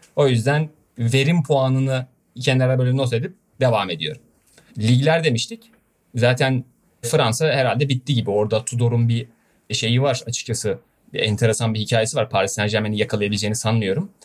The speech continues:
Ama şey, Galatasaray'daki duruma çok benzetiyorum. Galatasaray'da da o görev kovulmuştu galiba. Öyle hatırlıyorum.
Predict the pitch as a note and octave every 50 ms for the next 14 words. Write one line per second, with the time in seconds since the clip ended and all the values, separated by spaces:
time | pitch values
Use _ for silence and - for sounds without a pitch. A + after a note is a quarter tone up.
0 | _ _ _ - A#2+ C#3 G3 A3+ G#3+ - - - E3+ A#2+ A#2+ - _ _ _ _
1 | - A#2 A2+ A#2 A#2+ D#3 D#3+ - D#3 D3 D3 C#3+ D3+ D#3+ D#3+ C#3 C#3+ C#3+ D3+ D#3+
2 | D#3 E3 D#3 - - B2 B2 A#2+ A2+ A#2 A#2 A2 - A#2 A2 G#2+ G#2+ A2+ A2 A2+
3 | - B2+ B2 C3 B2+ C3 C3 C3 D3+ D3 C#3 A2+ - - A2 A2 A2+ - - _
4 | _ _ _ _ _ - A#2+ A#2+ A2 A2 A2 A2 - - _ - B2 A#2 A2+ A#2
5 | B2 C#3 B2+ - B2+ A2+ F#2+ F2 F2+ F2 E2+ F3 F#3+ D#3 B2+ A#2 A#2+ A2+ A2 -
6 | F#2 F#2 F#2 G#2+ D#3+ A3 A#3+